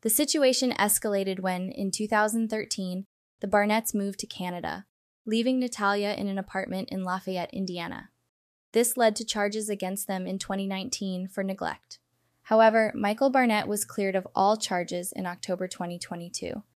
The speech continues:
and the charges against Christine were dismissed in March twenty twenty-three. Natalia Grace's story drew significant attention, with various accounts and interpretations.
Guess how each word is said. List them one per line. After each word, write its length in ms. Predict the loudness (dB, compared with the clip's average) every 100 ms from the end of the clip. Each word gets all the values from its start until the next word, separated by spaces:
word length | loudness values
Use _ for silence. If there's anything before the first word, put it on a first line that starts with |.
| _ _ _
and 120 | -4 -2
the 60 |
charges 480 | 0 2 2 2 -2
against 380 | 0 0 -2 -4
Christine 640 | -2 -2 0 0 0 0
were 100 | -2
dismissed 600 | -2 -2 0 0 -2 -2
in 160 | -2 -2
March 320 | -2 -4 -6
twenty 320 | -8 -8 -8
twenty-three. 760 | -8 -6 -6 -8 -8 -8 -10 -14 _ _ _ _ _ _ _ _ _ -4
Natalia 580 | 0 2 4 4 4 2
Grace's 480 | 2 2 2 -2 0
story 340 | 0 0 -2
drew 200 | -2 -2
significant 720 | 0 0 -2 -2 -2 -2 -2
attention, 680 | -2 -6 -6 -6 -8 -8 -10 -6
with 240 | -6 -2
various 440 | 0 0 0 -2 -6
accounts 420 | -6 -8 -4 -4
and 100 | -2
interpretations. 1080 | -2 -2 -2 -2 -2 -4 -4 -6 -6 -8